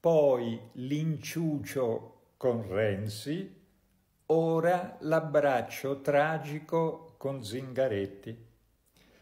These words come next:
Si afferma la doppia morale, il triplo salto mortale, carpiato, rovesciato.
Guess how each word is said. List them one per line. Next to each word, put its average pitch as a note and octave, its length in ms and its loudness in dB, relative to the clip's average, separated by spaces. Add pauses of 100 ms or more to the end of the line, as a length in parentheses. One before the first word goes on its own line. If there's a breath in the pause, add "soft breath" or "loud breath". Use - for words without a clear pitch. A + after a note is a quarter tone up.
(120 soft breath)
Si - 300 0
afferma F#3 1040 2
la D#3 240 4
doppia D#3 1040 0
morale, A2 1000 -2 (440)
il C#3+ 400 -4
triplo D#3+ 760 -2
salto C3 1080 0
mortale, C#3+ 1300 -4
carpiato, A#2+ 1300 -2 (100)
rovesciato. A2+ 1160 -6